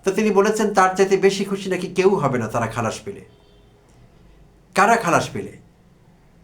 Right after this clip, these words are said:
মানবতা বিরোধী অপরাধীরা, শেখ হাসিনার মতো নৃশংস পিশাচ, despicable character, the most despicable character of our time, শেখ হাসিনা, এবং আমাদের সময়ের সবচাইতে বড় ফ্যাসিস্ট। তার চাইতে বড় পরিচয় হলো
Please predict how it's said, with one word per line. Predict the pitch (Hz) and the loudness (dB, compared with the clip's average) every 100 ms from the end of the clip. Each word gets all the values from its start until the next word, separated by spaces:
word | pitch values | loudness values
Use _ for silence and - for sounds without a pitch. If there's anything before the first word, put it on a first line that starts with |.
| - | -2
মানবতা | 131 139 139 147 | 0 2 -2 -4
বিরোধী | 123 139 127 | -4 -4 -4
অপরাধীরা, | 110 104 117 131 104 95 - _ - | -4 -6 -6 -6 -8 -12 -20 _ -14
শেখ | - 175 175 | -8 -6 -6
হাসিনার | 170 170 147 131 | -10 -8 -6 -6
মতো | 123 | -8
নৃশংস | 104 123 120 135 - 117 - | -8 -6 -6 -8 -8 -12 -4
পিশাচ, | 202 - - - - - _ _ _ _ | -4 -2 -4 -8 -20 -20 _ _ _ _
despicable | 160 190 - 175 151 131 110 | -2 -2 -2 -6 -4 -4 -4
character, | 135 101 - 90 | -6 -8 -10 -14
the | 101 98 156 | -12 -8 0
most | 214 - 147 | 0 0 -4
despicable | 165 - - 135 127 | -6 -6 -8 -8 -6
character | 143 127 - | -6 -8 -8
of | 113 104 | -10 -8
our | 104 - | -8 -8
time, | 127 87 - - - - - - - | -8 -10 -14 -20 -20 -20 -20 -20 -10
শেখ | 151 131 | -6 -4
হাসিনা, | 131 - - - - - - - - - - | -6 -8 -14 -20 -20 -20 -20 -20 -20 -20 -8
এবং | 135 | -2
আমাদের | 143 160 | 0 0
সময়ের | - 147 139 | -2 -2 -4
সবচাইতে | 135 147 - 123 117 | -4 -6 -8 -8 -10
বড় | 110 107 95 | -10 -10 -8
ফ্যাসিস্ট। | - - 101 - - | -8 -8 -10 -12 -6
তার | 190 202 | -4 -2
চাইতে | 208 190 | -2 -2
বড় | 165 147 139 | -2 -2 -4
পরিচয় | 123 117 | -6 -8
হলো | 110 131 233 | -10 -6 -6